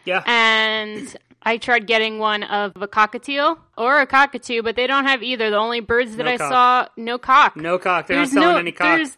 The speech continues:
Speaker 2: there's no cock. And you know what?
Speaker 1: I'm not
Speaker 2: Sometimes, sometimes you need it.
Speaker 1: I'm not complaining that they're not selling you the cock.
Speaker 2: <laughs>
Speaker 1: Why, why buy the cock when you can get it for free?
Speaker 2: Exactly.
Speaker 1: <laughs>
Speaker 2: Uh, so I got a,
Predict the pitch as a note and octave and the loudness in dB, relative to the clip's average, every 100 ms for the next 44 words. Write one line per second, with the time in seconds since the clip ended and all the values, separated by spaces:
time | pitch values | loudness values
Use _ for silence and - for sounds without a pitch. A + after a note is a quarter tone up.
0 | - D4+ C#4+ C#4+ C4+ C#4 F#3+ - - - | -8 -6 -4 -6 -2 0 0 -2 -12 -12
1 | A#3 B3 C4 C#4+ C#4+ C4+ - - - C#4 | -8 -4 -2 0 0 0 -4 -14 -4 -2
2 | D#4+ D#4 C#4+ C#4+ C4 - - D4 C4+ C#4+ | 0 0 0 -2 -8 -14 -6 -4 -2 -2
3 | C4 C4 C#4 A3 E3+ D3+ D#3 E3 D3+ D#3 | -2 -2 -2 -2 -2 -4 -6 -6 -6 -10
4 | E3 D3+ D3 C3 D#3 D3 C#3+ C#3+ - C#3 | -8 -8 -8 -8 -10 -8 -6 -4 0 0
5 | C#3+ C#3+ C#3+ C3+ D3+ C3 - _ _ _ | -2 -6 -10 -8 -8 -8 -12 _ _ _
6 | - - - E3 E3 F#3 E3+ E3 E3+ F#3+ | -20 -20 -18 -4 0 0 -2 -2 0 0
7 | F#3 F#3 F#3+ F#3 F#3 F#3+ F#3 F#3+ F3+ F#3 | 0 0 0 -4 0 0 0 -4 -8 -8
8 | F3 F3+ F3+ D#3+ - G3 D#3 G#3 A#3+ G3+ | -4 -4 -4 -8 -6 -4 -4 -6 -8 -6
9 | G3+ G3+ B3+ G3+ G3 G#3 D4 - - - | -2 0 -2 -2 0 2 0 0 -6 -10
10 | _ _ - B4 - - - _ _ _ | _ _ -8 -8 -8 -8 -8 _ _ _
11 | _ A#3+ A#3 A3 G#3+ G#3 - B3+ A#3+ A#3 | _ -2 2 2 2 -2 -6 -4 -2 0
12 | A3 A3 A3 A3 G#3+ G#3 G3+ | 0 0 0 0 0 -2 -2